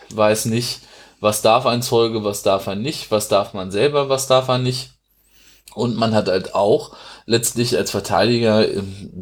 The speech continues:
da eine ganz besondere Vertrauensstellung, dass man vielleicht auch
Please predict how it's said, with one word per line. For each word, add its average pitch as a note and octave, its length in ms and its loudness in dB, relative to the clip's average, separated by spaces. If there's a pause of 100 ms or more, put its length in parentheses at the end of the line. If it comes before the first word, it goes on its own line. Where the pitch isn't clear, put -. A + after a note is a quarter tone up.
da F#2+ 280 -2
eine G2 220 -8
ganz G2+ 180 -2
besondere G#2 320 0
Vertrauensstellung, A#2 840 0
dass G#2 160 -2
man G2+ 160 -2
vielleicht F#2+ 480 0
auch - 240 -4